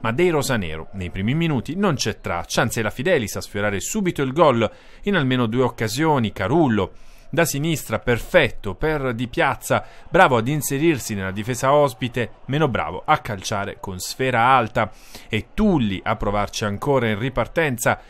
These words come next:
sfera deviata con la testa da Buttaro in corner. Ma nel miglior momento biancazzurro, come spesso accade all'alba della mezz'ora, il Palermo passa.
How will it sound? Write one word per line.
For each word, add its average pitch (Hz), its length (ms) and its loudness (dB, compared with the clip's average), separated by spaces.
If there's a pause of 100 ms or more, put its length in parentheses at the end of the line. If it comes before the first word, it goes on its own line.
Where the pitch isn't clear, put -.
(140)
sfera 156 320 0
deviata 123 400 2
con 113 480 -2
la 98 140 -4
testa - 400 -4
da 101 180 -4
Buttaro 110 720 -10
in 104 200 -6
corner. 110 540 2 (320)
Ma 139 80 -2
nel 180 160 2
miglior 175 280 2
momento 139 520 0
biancazzurro, 120 920 -2
come 92 200 -12
spesso 120 340 -6
accade 95 460 -2
all'alba 98 500 -2
della 98 200 -4
mezz'ora, 101 440 -2 (280)
il 170 180 0
Palermo 98 460 -2
passa. 123 580 0